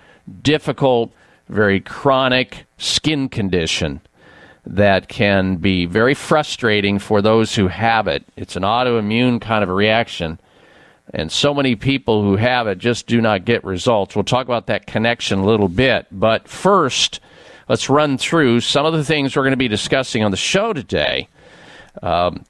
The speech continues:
the topics of the whiter the bread you eat, the quicker you're dead. Now, from a delicious piece of white toast to a bowl of pasta, uh, we Americans enjoy eating refined grains. We do.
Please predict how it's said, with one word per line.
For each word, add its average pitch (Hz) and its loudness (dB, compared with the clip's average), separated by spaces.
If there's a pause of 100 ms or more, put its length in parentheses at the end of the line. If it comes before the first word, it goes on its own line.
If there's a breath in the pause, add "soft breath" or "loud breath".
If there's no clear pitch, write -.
(120)
the 98 -10
topics 135 -2
of 110 2
the 107 2
whiter 156 2
the 117 -2
bread 107 2
you 110 2
eat, 120 -2
the 110 0
quicker 113 -2
you're 101 2
dead. 113 0
Now, 147 0
from 202 -2
a 185 0
delicious 208 2
piece 202 0
of 151 -2
white 175 2
toast 180 -2 (140)
to 160 4
a 135 4
bowl 139 2
of 110 0
pasta, 90 -2 (1300 loud breath)
uh, 120 2
we 214 2
Americans 175 2
enjoy 143 0
eating 139 -2
refined 131 0
grains. 135 -2
We 123 2
do. 160 -2